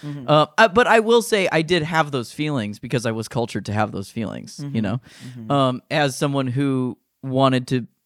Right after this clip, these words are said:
Speaker 2: was a boy and wanted to be a boy,
Speaker 1: Yeah.
Speaker 2: both things.
Speaker 1: Yeah.
Speaker 2: Um, so I glommed onto societal,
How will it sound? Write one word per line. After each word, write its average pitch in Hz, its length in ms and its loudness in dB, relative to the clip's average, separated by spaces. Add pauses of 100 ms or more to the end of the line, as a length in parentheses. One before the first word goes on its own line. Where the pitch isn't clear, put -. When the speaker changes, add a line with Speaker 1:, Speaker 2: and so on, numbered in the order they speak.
(160)
Speaker 2:
was 143 360 2
a 147 40 4
boy 113 400 4
and 113 160 -8
wanted 147 420 2
to 117 100 -4
be 104 160 0
a 95 80 -2
boy, 87 340 -8
Speaker 1:
Yeah. 143 200 2
Speaker 2:
both 110 100 -2
things. 98 360 -4 (240)
Speaker 1:
Yeah. 147 200 -4 (180)
Speaker 2:
Um, 127 200 -4
so 160 280 4
I 151 240 6
glommed 139 640 6
onto 143 640 2
societal, 131 960 -2